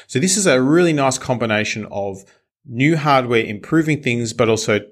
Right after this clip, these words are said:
tweaking the software that's running on the hardware to take the most advantage of it. Now, the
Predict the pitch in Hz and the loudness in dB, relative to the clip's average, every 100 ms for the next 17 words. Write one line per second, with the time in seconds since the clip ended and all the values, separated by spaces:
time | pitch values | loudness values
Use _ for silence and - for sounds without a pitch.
0 | - - 131 143 143 127 120 123 _ 107 | -18 -4 0 0 0 -2 -2 -10 _ -6
1 | - 127 127 123 113 - 110 110 101 98 | 0 0 0 0 -2 0 -2 0 -4 -4
2 | 107 101 101 95 - 101 - - 98 95 | -2 0 0 -2 -2 -4 -6 -12 -6 -6
3 | 95 90 95 95 - _ - 98 95 - | -6 -6 -6 -6 -10 _ -10 -10 -10 -18
4 | - 92 - - _ - - _ 113 113 | -16 -14 -14 -20 _ -20 -20 _ -2 -2
5 | 117 | -2